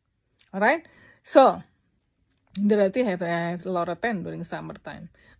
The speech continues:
<clears throat> So, Jesus Christ himself have a lot of tan too. But he's Caucasian. Because all that Middle Eastern people are like Arab,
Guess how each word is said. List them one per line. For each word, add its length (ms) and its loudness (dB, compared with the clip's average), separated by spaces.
<clears throat> 340 8
So, 200 8
Jesus 360 -2
Christ 340 0
himself 440 0
have 160 -2
a 60 -6
lot 180 -4
of 100 -8
tan 300 -10
too. 140 -20
But 340 6
he's 200 0
Caucasian. 720 0
Because 260 2
all 300 4
that 180 2
Middle 340 2
Eastern 320 -4
people 260 -6
are 140 -8
like 220 -14
Arab, 380 -2